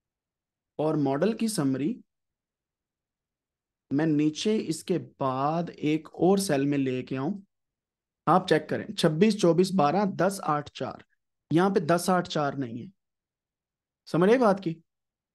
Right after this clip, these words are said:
क्यों नहीं है? क्योंकि हमने उसके बाद डायरेक्टली फ्लैटन लेयर लगा दी। इस वजह से जरूरी है कि आप मल्टीपल कन्वोल्यूशनल टू डी लेयर्स लगाएं, ताकि वो क्या करे,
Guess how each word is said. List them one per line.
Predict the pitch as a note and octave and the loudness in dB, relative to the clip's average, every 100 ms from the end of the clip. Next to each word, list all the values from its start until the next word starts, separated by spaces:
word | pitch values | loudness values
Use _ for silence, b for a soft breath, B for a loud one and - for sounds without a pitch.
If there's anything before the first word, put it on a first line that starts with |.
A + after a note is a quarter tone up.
| _ _ _ _ _ | _ _ _ _ _
क्यों | F#3 G#3+ | 2 4
नहीं | G#3 E3+ E3 | 4 2 0
है? | |
क्योंकि | F#3 D#3+ F3+ | -2 -2 -2
हमने | F3 D3 C#3+ E3 C#4+ - - | -2 -2 -2 -4 -4 -12 -4
उसके | F#3+ A3 | -4 0
बाद | F#3+ E3+ F3 | 0 0 0
डायरेक्टली | D#3+ D3+ F3+ G3+ A3 C4 - | 0 -2 -4 -2 -2 -4 -4
फ्लैटन | F#3 E3 E3+ | 0 0 0
लेयर | E3 D3 C#3 | 0 0 -4
लगा | C3 A#2+ | -8 -10
दी। | - - _ _ _ _ _ _ C#4 | -16 -20 _ _ _ _ _ _ -2
इस | D4 - | -2 0
वजह | F3+ E3+ F#3 | 2 4 4
से | G3 F#3+ | 4 2
जरूरी | D3+ D3 D#3 F#3+ | 2 -2 0 2
है | F3+ F3 | 2 0
कि | F#3 | -4
आप | C#3+ D3+ D#3+ | -4 -4 -6
मल्टीपल | D3+ D3+ C#3 E3 E3 D#3 | -4 -4 -4 -4 -2 -2
कन्वोल्यूशनल | D3 C#3 C#3 C3+ D#3 D3+ | -2 -2 -2 -4 -4 -4
टू | D3 C#3 | -4 -4
डी | C#3 | -2
लेयर्स | B2+ C3+ C3+ | -2 -4 -8
लगाएं, | C#3 B2+ E3 - _ _ _ _ _ _ _ _ _ _ _ _ _ D#3 | -10 -12 -14 -20 _ _ _ _ _ _ _ _ _ _ _ _ _ 2
ताकि | D#3 D#3 F#3 | 2 4 4
वो | F3 E3+ | 6 4
क्या | E3+ D3 | 4 2
करे, | D#3 D3+ F3 C#4 | 2 0 0 -4